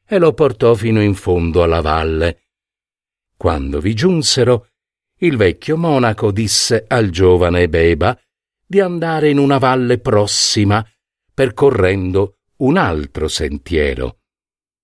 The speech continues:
Così fu. Ma appena Ebeba si incamminò sul nuovo sentiero, vide che esso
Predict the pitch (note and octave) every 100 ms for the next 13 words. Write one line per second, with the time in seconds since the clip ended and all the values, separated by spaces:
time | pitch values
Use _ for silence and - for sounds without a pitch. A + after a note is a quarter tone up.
0 | _ - G3 B2+ G2+ E2+ - C#2 - _
1 | _ _ _ _ _ _ _ - C#3+ C3+
2 | _ _ _ _ G#2 G2 _ A2+ C3 G#2+
3 | G#2+ G#2 E2+ E2 C2+ B1 - _ _ _
4 | _ - - A#2 G2 G#2+ F#2+ F2+ E2+ E2
5 | G2 E2+ - F#2+ D#2+ E2 G2+ F#2 F2 -
6 | A#2 A#2 G#2+ C3+ D3 D3+ C3+ - _ _
7 | _ _ _ _ _ D3 D3+ G2+ F#2+ G2
8 | B2 - C#3+ G#2 - - - F#2 A2